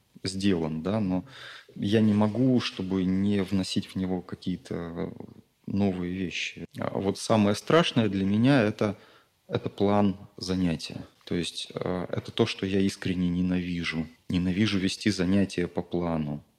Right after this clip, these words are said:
Я никогда этого не делал, не буду и, и ни за что. Потому что это живое, и это рождается в процессе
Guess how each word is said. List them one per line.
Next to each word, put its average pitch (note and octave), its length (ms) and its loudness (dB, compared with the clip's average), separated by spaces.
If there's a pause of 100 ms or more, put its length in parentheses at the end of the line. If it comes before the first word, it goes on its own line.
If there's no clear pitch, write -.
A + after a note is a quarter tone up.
(160)
Я F2 120 -8
никогда F2 400 -8
этого E2+ 300 -10
не F2 160 -4
делал, F2+ 400 0
не E2 120 -8
буду F2 320 -8
и, D#2 100 -8
и - 680 -8
ни F2+ 180 -4
за F#2 160 -8
что. - 340 -8 (300)
Потому G2 260 0
что - 180 -4
это G2+ 200 0
живое, G#2 520 4
и G#2 160 -2
это G#2 260 2
рождается G2+ 600 0
в - 80 -10
процессе G2+ 800 -2